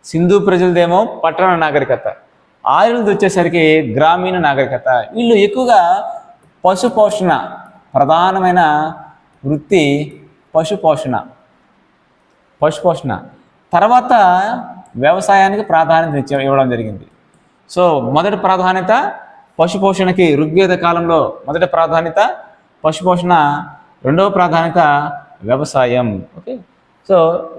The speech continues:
వ్యవసాయం ద్వారా వీళ్ళు పండించిన పంటలు మనం ఒకసారి పరిశీలించినట్లయితే రొట్టె, కేకులు, పాలు,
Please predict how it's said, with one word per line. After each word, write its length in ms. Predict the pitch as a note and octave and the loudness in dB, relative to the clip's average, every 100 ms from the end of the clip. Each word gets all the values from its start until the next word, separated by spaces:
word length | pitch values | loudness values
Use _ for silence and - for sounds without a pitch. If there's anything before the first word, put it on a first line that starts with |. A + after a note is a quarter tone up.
| A2+ | 0
వ్యవసాయం 480 | F3 A#3 B3 A#3+ G#3 | 0 2 0 2 2
ద్వారా 200 | F#3+ F#3 | 2 2
వీళ్ళు 280 | F3+ F3+ F3 | 2 2 0
పండించిన 460 | F3+ F3+ G3 F#3 | 0 0 0 -2
పంటలు 380 | E3 F3 G3 G3 | -2 -4 -4 -4
మనం 200 | E3+ D#3+ | -4 -4
ఒకసారి 480 | D3 D#3 D3+ C3+ G2+ _ _ _ - | -4 -2 0 0 -4 _ _ _ -2
పరిశీలించినట్లయితే 1120 | C#3+ D3 D#3+ C3 C3 A2+ A2 A#2+ A#2 G2+ - _ _ _ _ _ _ _ _ _ _ _ _ _ _ _ _ _ _ A2+ | -2 0 -2 -2 -4 -4 -4 2 2 0 -6 _ _ _ _ _ _ _ _ _ _ _ _ _ _ _ _ _ _ -6
రొట్టె, 440 | C#3 C3 - C#3 C#3+ C#3+ - - _ _ _ _ _ _ _ _ _ _ _ _ _ - | -4 -4 -4 -2 -2 -6 -16 -20 _ _ _ _ _ _ _ _ _ _ _ _ _ 0
కేకులు, 520 | C#3 C3+ C#3+ C3+ C#3 C#3 - - - - _ _ _ _ _ _ _ _ _ _ _ _ _ _ | 0 0 0 2 2 -2 -12 -20 -20 -20 _ _ _ _ _ _ _ _ _ _ _ _ _ _
పాలు, 500 | B2+ B2+ C3 C3 C3+ | 2 4 2 2 0